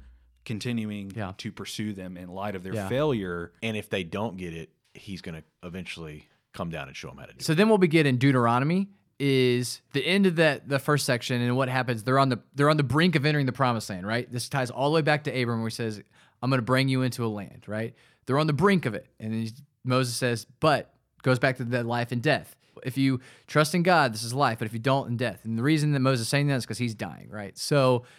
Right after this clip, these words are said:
Speaker 2: then we get into Joshua. They get a little bit into the land.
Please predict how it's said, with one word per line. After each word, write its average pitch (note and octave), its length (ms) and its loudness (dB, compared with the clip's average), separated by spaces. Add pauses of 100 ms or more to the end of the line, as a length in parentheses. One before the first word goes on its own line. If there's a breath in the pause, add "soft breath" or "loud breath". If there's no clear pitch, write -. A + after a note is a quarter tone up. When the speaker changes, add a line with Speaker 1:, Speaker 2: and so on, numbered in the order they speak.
(300 soft breath)
Speaker 2:
then C#3+ 120 2
we D#3+ 80 4
get D#3+ 120 4
into C#3 120 -2
Joshua. C3 580 2
They B2 220 -6
get D3 300 -2 (120)
a B2 60 -4
little C3+ 200 2
bit B2+ 160 2
into A#2+ 200 0
the A2 120 -6
land. F3+ 580 2